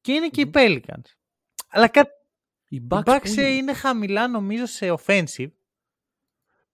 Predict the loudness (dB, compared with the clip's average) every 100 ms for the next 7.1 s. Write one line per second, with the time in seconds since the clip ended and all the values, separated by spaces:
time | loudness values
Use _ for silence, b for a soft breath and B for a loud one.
0 | _ _ -10 -6 2 2 2 4 4 6
1 | 6 4 4 2 2 0 0 0 0 0
2 | 2 2 4 2 0 -2 -2 -2 -4 -8
3 | -8 -6 -8 -4 -2 -2 -4 _ _ _
4 | _ _ _ _ _ _ _ _ _ _
5 | _ _ _ 0 2 2 0 0 2 2
6 | 4 4 4 0 -2 -4 -4 -6 -10 -20